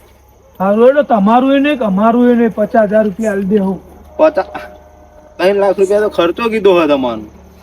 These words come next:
Speaker 1: પણ ભોણા દોરી પૂંચી ખાવાની પચાસ હજાર?
Speaker 2: તો તારે એક કામ કરો, કશું કરવું નહીં. ગાડી લઈને ગાડી અમે કાલ સવારે ગાડી વેચી મારી, બરાબર? તો, તો ગાડી અમારે નોમ કરી દે, નોમ જ કરી દે ને ગાડી, બરાબર? અમારે તમારા પાસે કોઈ લેવું નહીં, તો તારે ગાડીઓ નોમ કરતી હાલતો હતો.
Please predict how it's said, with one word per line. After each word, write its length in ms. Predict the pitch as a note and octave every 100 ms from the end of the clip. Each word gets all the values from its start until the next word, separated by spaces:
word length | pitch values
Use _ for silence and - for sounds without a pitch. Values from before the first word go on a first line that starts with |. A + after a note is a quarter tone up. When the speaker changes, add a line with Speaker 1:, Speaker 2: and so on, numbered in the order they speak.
| - - - - -
Speaker 1:
પણ 200 | C#4 C#4+
ભોણા 280 | A3+ A3 C4
દોરી 240 | B3 D4
પૂંચી 400 | C#4+ C4+ C4 C#4+ A3+
ખાવાની 360 | C#4 C#4+ D4
પચાસ 380 | D4 C4 G#3 C4+
હજાર? 160 | B3 C4
Speaker 2:
તો 120 | - G#3
તારે 160 | A3
એક 100 | G#3+
કામ 180 | G3 G3+ G3
કરો, 120 | A3 A3+ G#3
કશું 240 | - G3
કરવું 240 | F#3+ F#3+ F3+
નહીં. 180 | F#3 D#3
ગાડી 320 | D3 D#3 F#3
લઈને 220 | G#3 F#3 C#3
ગાડી 260 | D3 E3
અમે 160 | E3 E3 D#3
કાલ 120 | C#3+
સવારે 320 | B2 C#3 D#3+ D#3+ E3 - - -
ગાડી 240 | B2 D#3+ D#3
વેચી 220 | - C#3+
મારી, 200 | A#2+ A#2
બરાબર? 360 | C3+ F#3 F#3 F#3+ B3+ - - - - - - -
તો, 140 | - D3
તો 80 | D#3
ગાડી 340 | D3+ D#3 E3
અમારે 160 | D#3+ D#3+
નોમ 220 | D3+ E3
કરી 220 | D#3+ E3
દે, 60 | F3
નોમ 260 | F3 F3+ G#3
જ 40 | A3
કરી 140 | A3+
દે 80 | B3
ને 60 | A3
ગાડી, 260 | G3+ G3 G3+ - - - - - - D#4
બરાબર? 320 | F#3 G#3+ A3+ - - - - - - -
અમારે 200 | F3 D#3+
તમારા 220 | E3+ E3+
પાસે 120 | F3
કોઈ 180 | E3 E3+
લેવું 200 | D#3+ D3
નહીં, 100 | D3
તો 80 | D#3
તારે 160 | D4+ C#4
ગાડીઓ 260 | C#4+ D#4+ D#4+
નોમ 200 | D4+ E4
કરતી 300 | E4 D#4 -
હાલતો 240 | G3+ F3 E3+
હતો. 160 | D3+